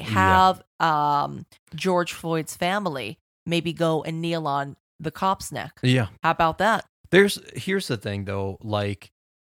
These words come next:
Speaker 1: crooked, a-, a-, anybody that's abusing their power
Speaker 2: Mm-hmm.
Speaker 1: needs, needs to be thrown in jail for the rest of their life or given the chair, injection,
Speaker 2: Yep.
Speaker 1: 'cause that's, you're not above the law when you're doing that job.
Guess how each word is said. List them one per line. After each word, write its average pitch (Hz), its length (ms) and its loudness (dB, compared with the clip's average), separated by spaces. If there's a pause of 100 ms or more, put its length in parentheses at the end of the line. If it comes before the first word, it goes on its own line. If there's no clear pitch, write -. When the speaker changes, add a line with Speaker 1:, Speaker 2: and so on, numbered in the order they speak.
(960)
Speaker 1:
crooked, 160 560 0 (120)
a-, 131 60 4
a-, 139 340 2
anybody 151 460 2
that's 117 500 0
abusing 113 460 0
their 101 100 -2
power 101 560 -2 (320)
Speaker 2:
Mm-hmm. 143 280 -14 (360)
Speaker 1:
needs, 113 680 -2
needs 113 420 -2
to 120 60 -4
be 104 140 -2
thrown 110 320 -2
in 107 100 -2
jail 101 200 0
for 87 60 -10
the 101 80 -8
rest 98 160 -6
of - 40 -18
their 98 140 -2
life 95 340 -6
or 107 240 -2
given 101 460 -4
the 92 80 -10
chair, 113 460 -2
injection, 101 680 -2
Speaker 2:
Yep. 101 280 -2
Speaker 1:
'cause 110 260 2
that's, 113 420 0
you're 120 180 2
not 135 160 4
above 120 280 2
the 120 100 2
law 107 280 0
when 101 120 -4
you're 98 100 -2
doing 101 200 -4
that 107 160 -2
job. 95 360 -4